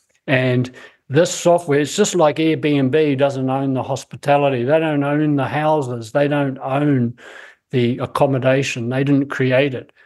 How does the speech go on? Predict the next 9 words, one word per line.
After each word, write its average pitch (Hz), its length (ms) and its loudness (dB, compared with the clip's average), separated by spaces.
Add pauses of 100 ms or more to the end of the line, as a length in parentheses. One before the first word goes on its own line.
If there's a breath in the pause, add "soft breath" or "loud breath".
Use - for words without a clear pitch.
(140)
But 127 200 -2
through 139 220 2
software, 131 840 0
they're 131 80 -4
connecting 143 600 -2
people 147 540 -4
to 139 300 -2
the 143 160 -4
accommodation. 147 720 -4